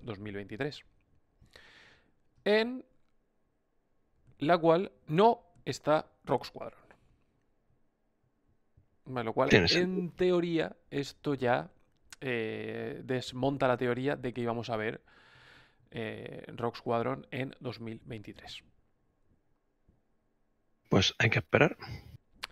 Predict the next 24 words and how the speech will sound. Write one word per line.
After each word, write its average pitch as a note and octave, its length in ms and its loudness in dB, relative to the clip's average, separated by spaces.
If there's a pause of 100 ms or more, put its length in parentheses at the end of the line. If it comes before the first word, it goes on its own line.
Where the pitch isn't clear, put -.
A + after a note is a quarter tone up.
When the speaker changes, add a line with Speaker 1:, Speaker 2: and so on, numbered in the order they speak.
(400)
Speaker 1:
En B2+ 120 -4
lo A#2 100 0
que G#2+ 140 -10
tenemos C#3+ 240 -2
cosas D3+ 180 4
interesantes, D3+ 760 0
¿vale? A#2 220 -4
Pues A2 280 -10
tenemos A2+ 260 -8
Lightyear, B2+ 640 0
tenemos, A2+ 500 -8
eh, A2 200 -6
Doctor A2+ 200 -6
Extraño A2 240 -10
en G#2+ 120 -12
el G2+ 100 -14
universo G#2+ 340 -10
de G#2+ 80 -8
la, G#2 560 -10
de G#2+ 80 -12
la G#2+ 60 -8
locura, C3+ 720 2
tenemos A2+ 320 -10
Torcuato, C#3+ 800 4